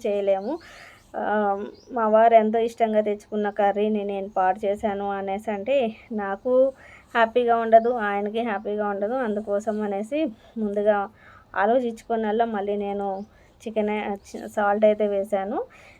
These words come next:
ఇంకా అలాగా కలర్ చేంజ్ అయిపోయిన తర్వాత అల్లం వెల్లుల్లి పేస్ట్ కూడా రా స్మెల్ పోయిన తర్వాత చికెన్ వేసేసుకున్నాను. చికెన్ మనకి త్వరగానే సాఫ్-, సాఫ్ట్ అయితే అవుతుంది కదండి. ఇంకా ఇక్కడ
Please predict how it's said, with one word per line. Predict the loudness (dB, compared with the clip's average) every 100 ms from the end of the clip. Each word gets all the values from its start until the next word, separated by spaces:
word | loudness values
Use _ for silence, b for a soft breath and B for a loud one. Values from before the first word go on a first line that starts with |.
| _
ఇంకా | -8 -2 2 2
అలాగా | 2 2 0
కలర్ | 0 2 2 0 -2
చేంజ్ | -2 2
అయిపోయిన | 2 2 -6 -4
తర్వాత | 0 0 0 0 0 0 0 -2 -4 b b _ -20 b b b b b b b b -8 0
అల్లం | 4 4
వెల్లుల్లి | 6 6 4 4
పేస్ట్ | 4 2 2 2
కూడా | 2 6
రా | 6
స్మెల్ | 6 0 0 2
పోయిన | 2 4
తర్వాత | 4 4 4 4 6 6 4
చికెన్ | 4 4 6
వేసేసుకున్నాను. | 2 0 -4 -4 -4 -2 0 -2 -4 B B B _ -6
చికెన్ | 0 0
మనకి | 0 -4 -4 -6 -2
త్వరగానే | 0 0 0 -4 -2
సాఫ్-, | 0 0 0 -2 -2 -10
సాఫ్ట్ | -4 -2 0 2
అయితే | 2 4 2
అవుతుంది | 2 -2 -6 -6 -4
కదండి. | -4 -4 -4 -4 -4 B B B B -6
ఇంకా | -2 2 4 4
ఇక్కడ | 2 2 2 2 2 -4